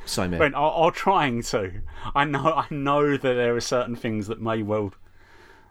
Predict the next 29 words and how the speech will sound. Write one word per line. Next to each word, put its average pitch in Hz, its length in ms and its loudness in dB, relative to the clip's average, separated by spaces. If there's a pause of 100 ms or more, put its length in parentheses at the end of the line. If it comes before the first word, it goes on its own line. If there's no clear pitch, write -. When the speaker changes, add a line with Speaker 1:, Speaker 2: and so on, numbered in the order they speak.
(180)
Speaker 2:
trigger 120 360 -2
me, 98 280 -6 (100)
and, 117 380 -2
<laughs> - 40 -14
and 127 200 -4
song 147 340 0
and 123 120 -2
dance 127 420 -2
probably 117 340 -2
would 120 160 -2
have 113 120 -2
been 113 180 -4
one 113 160 0
of 101 160 -6
them. 104 220 -8
But 120 280 -2 (340)
Speaker 1:
Yes. 110 380 4
Speaker 2:
actually, 110 280 0 (580)
um, 123 360 0
I, 143 120 0 (260)
I'm 180 120 4
actually 220 240 0
now 156 260 6
probably 135 480 2
not 127 180 -2
so 131 160 2
bothered 156 260 2
about 113 240 0
next - 340 -12